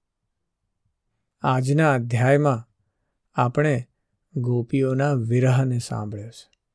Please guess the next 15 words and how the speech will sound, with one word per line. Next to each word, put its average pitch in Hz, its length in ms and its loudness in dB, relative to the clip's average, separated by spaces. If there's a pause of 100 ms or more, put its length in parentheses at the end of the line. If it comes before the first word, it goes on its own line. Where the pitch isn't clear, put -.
(920)
અને 160 200 0
વિરહની 143 840 4
અંદર 143 400 2
જે 165 180 2
સંપૂર્ણ 156 720 -2
નિષ્ઠા 123 680 -2
છે 139 200 -4
તે 127 160 -4
સાંભળી 113 480 -10
છે. - 140 -20 (1200)
ગોપીઓ 147 540 4
બેબાકળી 139 720 4
બની 127 240 0
ગઈ 117 180 -6
છે. - 180 -20